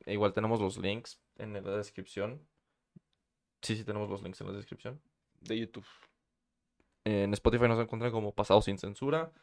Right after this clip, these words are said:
Speaker 2: Ujú.
Speaker 1: En YouTube igual como Pasado Sin Censura. Igual le ponen en la categoría de buscar, eh, canales para que les salga el canal, porque si no les aparecen un chingo más de videos. Todavía no tenemos tantos,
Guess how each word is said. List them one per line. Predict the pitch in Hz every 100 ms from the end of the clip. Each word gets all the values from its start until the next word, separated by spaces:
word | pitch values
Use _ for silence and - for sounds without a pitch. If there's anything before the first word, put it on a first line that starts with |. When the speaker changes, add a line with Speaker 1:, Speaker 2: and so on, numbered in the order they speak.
| -
Speaker 2:
Ujú. | 107 - -
Speaker 1:
En |
YouTube | 110 113 123
igual | 110 110
como | 113 113
Pasado | 101 107 110
Sin | 113
Censura. | 95 95 127 131
Igual | 110 101
le | 101
ponen | 104 107
en | 98
la |
categoría | - 98 98 98 101
de | 101 98
buscar, | 95 98 - 101 104 113 95
eh, | 107 98
canales | 104 101 110 143 170
para | 117 110
que | 95
les | 98
salga | 101 104
el | 113
canal, | 101 101 127
porque | - -
si | -
no | 98
les | 95 110
aparecen | 92 90 104
un | 101
chingo | - 101
más | 98
de | 104
videos. | 101 98 -
Todavía | - 98
no | 95
tenemos | 101 98 95
tantos, | - 101 92 -